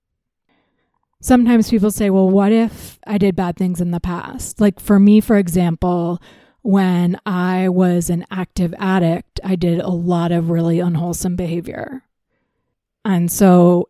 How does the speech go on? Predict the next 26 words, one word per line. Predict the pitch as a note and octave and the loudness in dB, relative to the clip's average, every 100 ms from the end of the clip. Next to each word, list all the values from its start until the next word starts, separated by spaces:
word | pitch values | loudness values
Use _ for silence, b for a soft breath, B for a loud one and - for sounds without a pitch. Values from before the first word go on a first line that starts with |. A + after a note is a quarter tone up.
| - | -4
am | G#3+ F#3+ | 0 2
I | F3 | 0
gonna | F3+ F3 E3 | 0 0 -2
live | E3 F#3 F#3 F#3+ E3+ | 0 2 4 2 0
with | E3+ | -2
that | - F3 - | -4 -6 -4
negative | F#3+ F3+ F3 F3 E3+ E3+ E3+ E3 F3+ - _ | -2 0 0 -2 0 0 0 0 -6 -18 _
karma | - F#3 F3 F3 | -2 0 2 2
forever, | F3+ F#3 E3+ F3+ E3 G#3+ C#4 D#4+ E4+ - | 2 -2 -2 -4 -2 2 2 0 -6 -6
that | F#3 - | -6 -2
unwholesome | F3 E3 F3+ E3+ F#3 F3+ | -2 0 -2 -2 -4 -4
karma | F#3 E3+ E3+ | -6 -4 -4
forever. | - E3+ - E3+ G#3 B3 D4 C4 _ _ _ _ _ _ _ _ _ _ _ _ _ _ _ F#3+ | -4 -8 -6 -4 -2 -2 -4 -10 _ _ _ _ _ _ _ _ _ _ _ _ _ _ _ 0
Bhikkhu | B3 - C#4 C4 | 2 4 4 4
Analayo | A3+ F#3 F#3 F3+ E3+ F#3 | 4 2 0 0 0 -2
says, | - F#3+ E3+ E3+ F3 - - _ | -4 -6 -4 -6 -8 -12 -18 _
"The | G#3 | -4
present | - - A#3 A#3+ C#4+ | -4 0 2 2 0
repercussions | - B3 C4 B3 G#3 F#3+ - F#3+ F#3 F#3 - | 2 0 0 -4 -2 -2 0 0 2 0 -2
of | F#3 | -4
a | F3 E3+ | -2 -2
particular | F#3 - G#3+ - B3 B3+ | -2 -2 -4 0 2 2
deed | G3+ G3 F#3 F#3 F3 | 0 0 2 0 0
from | G3 G3 | -2 -2
the | G3+ | -4
past | - G3 E3 E3 F3 - - | -4 -4 -6 -8 -10 -12 -18